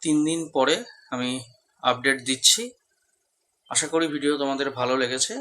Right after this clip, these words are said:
আর যারা যারা মাছ সংগ্রহ করতে চাইছো, ভিডিও দেখার পর যত তাড়াতাড়ি সম্ভব আমাদের সাথে যোগাযোগ করো বন্ধুরা।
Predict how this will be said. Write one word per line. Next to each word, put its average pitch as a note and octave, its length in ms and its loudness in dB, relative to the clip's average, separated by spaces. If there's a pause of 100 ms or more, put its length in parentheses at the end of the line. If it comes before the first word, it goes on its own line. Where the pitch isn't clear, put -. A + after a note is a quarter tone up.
(580)
আর A2 240 2 (120)
যারা B2 220 4
যারা C#3 140 4 (100)
মাছ C3 140 0 (140)
সংগ্রহ C3+ 280 -2 (100)
করতে D3 200 -6 (100)
চাইছো, D3+ 340 -2 (1160)
ভিডিও C3 260 0 (120)
দেখার C3+ 260 -2 (120)
পর F3 140 4 (1400)
যত B2 200 -6 (100)
তাড়াতাড়ি C3+ 340 2 (140)
সম্ভব D3+ 300 -4 (260)
আমাদের A2+ 320 -6
সাথে - 200 -6 (320)
যোগাযোগ A2+ 320 -2 (100)
করো G#2+ 200 -4
বন্ধুরা। G#2 340 -12